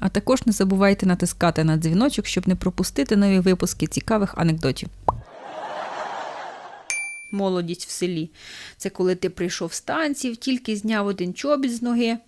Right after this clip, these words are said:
тут батько відкриває двері. "Вставай, пішли косити".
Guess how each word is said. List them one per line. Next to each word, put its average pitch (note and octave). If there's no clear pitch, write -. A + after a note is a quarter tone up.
тут A3
батько G3
відкриває F#3
двері. F3
"Вставай, G3
пішли B3
косити". A#3+